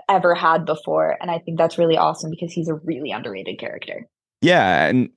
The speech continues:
Speaker 2: I, you know, I appreciated that. It was interesting to me. There were some things that they seemed to have changed from the book, and it's a good adaptation from the book to the series where, like, even, like, the Vegas element to it,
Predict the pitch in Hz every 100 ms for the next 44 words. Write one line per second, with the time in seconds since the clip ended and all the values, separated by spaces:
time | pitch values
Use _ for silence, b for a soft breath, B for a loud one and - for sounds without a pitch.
0 | - 131 - 180 147 151 139 113 104 107
1 | 104 92 95 95 95 147 160 170 151 151
2 | 151 - 156 151 143 _ _ _ _ _
3 | _ _ _ _ _ _ - 151 147 139
4 | 139 151 151 135 127 135 135 117 117 117
5 | 131 131 135 123 - 120 - 110 - 117
6 | 110 110 107 90 - 98 98 104 - -
7 | 107 98 92 90 87 85 85 98 98 -
8 | 123 120 - 104 113 156 160 113 - 123
9 | - 98 85 _ _ - 120 95 107 107
10 | - 101 - 98 104 110 107 95 101 98
11 | 95 92 - _ _ _ _ _ 143 135
12 | 165 160 139 127 98 110 107 101 98 95
13 | 92 87 76 98 90 90